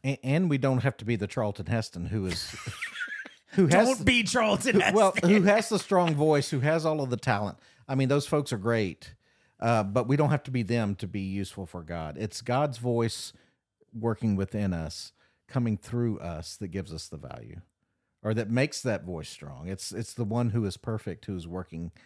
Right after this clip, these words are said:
Speaker 1: perfection within us,
Speaker 2: Mm-hmm.
Speaker 1: the spiritual perfection within us. Uh, and so if God's doing the work,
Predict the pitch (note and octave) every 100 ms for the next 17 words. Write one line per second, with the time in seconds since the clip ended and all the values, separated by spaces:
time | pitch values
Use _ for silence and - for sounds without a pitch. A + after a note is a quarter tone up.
0 | _ _ _ _ _ _ _ _ G2+ _
1 | - G#2 - F#2 - F2 D2+ D#2 C2+ A1
2 | - - _ A2+ F#2+ F2+ F2+ A#2+ G2+ -
3 | - A#2 G#2 - - D#2+ D#2 C2+ - D2
4 | D#2+ - E2 - F2+ - _ _ _ _
5 | _ - A2 F#2 A2+ A2 - A2+ G#2+ -
6 | A#2 B2+ B2+ B2 B2 A#2 G#2+ F#2+ F#2+ F2+
7 | - -